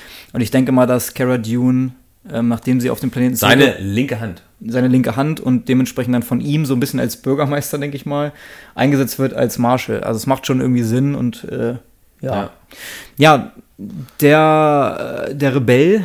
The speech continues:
Speaker 1: der Rebellenpolizist, ähm, sagt dann, „Ey, hast du nicht Bock auf eine Stelle? Wir brauchen gute Leute.“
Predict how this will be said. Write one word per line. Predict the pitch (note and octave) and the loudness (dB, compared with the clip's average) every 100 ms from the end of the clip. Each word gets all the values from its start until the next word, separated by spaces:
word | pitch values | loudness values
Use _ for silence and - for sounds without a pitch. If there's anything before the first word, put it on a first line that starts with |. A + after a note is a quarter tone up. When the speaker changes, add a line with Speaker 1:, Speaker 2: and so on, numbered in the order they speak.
| D3 - | -6 -4
Speaker 1:
der | B2 B2 B2 | -2 0 0
Rebellenpolizist, | A#2+ C3+ C#3 D3+ D3+ - E3+ - - | 2 0 0 -6 -6 -4 -6 -8 -8
ähm, | - B2 C3 C3+ C3 C3 B2+ | -4 -2 -2 -2 -2 -2 -2
sagt | C3 C3+ | -2 -2
dann, | A#2 | -2
„Ey, | A#2+ C#3 A#2 | 0 0 0
hast | B2+ - | -4 -6
du | |
nicht | C3 - | -6 -2
Bock | C#3 - - | -2 -2 0
auf | B2+ C3 - - - | 0 0 -6 -14 -10
eine | B2+ | -8
Stelle? | - C3+ F3 G3+ C3+ | -2 0 0 -2 -4
Wir | B2 A2+ | -6 -2
brauchen | B2 C#3 D3 | 0 0 -2
gute | D3 | -4
Leute.“ | D3+ D#3 D#3+ G3+ | -2 -2 -2 -4